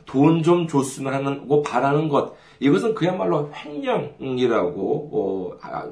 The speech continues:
횡령을 하려고 작정한 짓이지요. 그렇다고 이건 목사만, 음, 목사한테만 해당되는 말씀이 아닙니다. 믿음이 있는 사람들도 마찬가지죠. 사실 이른바 뭐 주의 종이라고 하면은 목사만을 가리킨다고 하는데, 그렇다면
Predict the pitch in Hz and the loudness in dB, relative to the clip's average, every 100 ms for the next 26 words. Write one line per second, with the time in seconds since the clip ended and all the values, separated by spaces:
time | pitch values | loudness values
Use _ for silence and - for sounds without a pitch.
0 | - 233 240 220 262 233 - 147 - _ | -10 -4 0 2 2 2 2 0 -4 _
1 | - - - - 185 226 226 151 147 127 | -18 -14 -12 -8 -6 -4 -6 -6 -8 -12
2 | - - _ _ _ _ _ _ _ _ | -16 -18 _ _ _ _ _ _ _ _
3 | _ _ _ _ _ _ _ _ _ - | _ _ _ _ _ _ _ _ _ -4
4 | 127 165 196 220 117 - 190 185 143 - | 2 4 4 4 0 -2 0 4 2 0
5 | - 110 107 110 - 160 151 151 160 160 | -8 -8 -6 -6 -2 0 0 -2 -2 -2
6 | 156 147 113 107 107 107 101 98 - 95 | -2 -2 -6 -2 0 0 -2 -4 -6 -6
7 | 156 120 139 160 143 - - _ _ _ | -4 -4 -4 -4 -4 -6 -12 _ _ _
8 | _ - 120 135 214 110 113 131 127 110 | _ -6 -2 0 0 -4 -4 -6 -6 -8
9 | 110 95 - - - - 165 165 - - | -8 -8 -8 -8 -12 -10 -6 -6 -6 -10
10 | - - _ _ _ _ _ _ _ _ | -14 -16 _ _ _ _ _ _ _ _
11 | - 87 123 180 170 175 151 180 151 - | -14 -10 -4 2 2 4 2 2 0 -2
12 | 117 131 170 180 196 165 73 85 117 117 | 2 4 6 4 4 2 0 -4 0 2
13 | 110 101 87 131 143 104 - - 170 156 | 2 -2 -4 -4 -2 -2 -2 0 2 2
14 | 139 - 131 131 139 123 101 117 110 - | 2 0 -2 -4 -6 -6 -4 -4 -6 -6
15 | 95 98 190 262 220 - | -4 -2 0 4 4 2